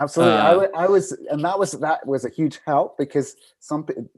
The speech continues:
Speaker 1: people knew of what Ziu had done, and, and it w-, what, it was a,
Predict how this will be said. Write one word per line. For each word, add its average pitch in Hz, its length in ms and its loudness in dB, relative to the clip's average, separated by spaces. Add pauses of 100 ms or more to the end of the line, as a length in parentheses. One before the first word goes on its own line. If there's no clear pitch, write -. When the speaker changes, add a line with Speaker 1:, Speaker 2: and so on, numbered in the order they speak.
(140)
Speaker 1:
people 170 280 -4
knew 143 600 2
of 107 320 -2
what 123 160 -2
Ziu 123 260 -4
had 123 120 -2
done, 107 340 -8 (560)
and, 120 260 -8
and 120 200 -6
it 123 140 0
w-, 123 200 -4
what, 131 260 -2
it 123 120 -4
was 123 220 -4
a, 123 140 0